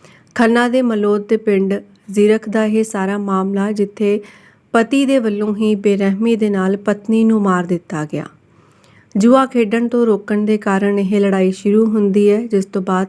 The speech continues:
ਪਤੀ ਨੇ ਪਤਨੀ ਨੂੰ ਮਾਰਿਆ। ਮ੍ਰਿਤਕਾ ਦੀ ਪਛਾਣ ਪਰਮਜੀਤ ਕੌਰ, ਉਮਰ ਅਠੱਤੀ ਸਾਲ ਵਜੋਂ ਕੀਤੀ ਗਈ ਹੈ ਤੇ,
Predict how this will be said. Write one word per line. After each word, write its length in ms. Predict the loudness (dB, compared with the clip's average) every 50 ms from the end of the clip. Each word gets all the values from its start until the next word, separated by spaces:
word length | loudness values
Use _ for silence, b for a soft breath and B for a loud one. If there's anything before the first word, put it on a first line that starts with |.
| -6 -6
ਪਤੀ 300 | -6 -6 -2 -2 0 0
ਨੇ 220 | 2 0 0 -2 -2 B B B B B B B _
ਪਤਨੀ 360 | -2 -2 0 0 2 2 4
ਨੂੰ 160 | 4 2 2
ਮਾਰਿਆ। 440 | 0 0 0 0 0 0 -2 -2 -4 -8 b b b b b b b 4
ਮ੍ਰਿਤਕਾ 360 | 4 4 4 2 -2 -2 -2
ਦੀ 140 | 0 -2 -4
ਪਛਾਣ 480 | -4 -4 -4 -4 -2 -4 -4 -4 -4 -6
ਪਰਮਜੀਤ 680 | -4 -2 0 0 0 0 0 0 0 0 0 0 -4 -4
ਕੌਰ, 320 | -2 0 0 0 -2 -6 -8 -8
ਉਮਰ 260 | -4 0 0 0 0 -2 -4 -4
ਅਠੱਤੀ 420 | -2 -2 -4 -4 -4 -4 -4 -4
ਸਾਲ 360 | -2 -4 -4 -4 -4 -4 -6 -8 b b b b b b b b b b _ 2
ਵਜੋਂ 280 | 2 4 4 4 2 2
ਕੀਤੀ 440 | 0 -4 -4 -4 -4 -4 -2 0
ਗਈ 220 | 2 2 2 2 0
ਹੈ 100 | 0 -2
ਤੇ, 180 | -2 -4 -6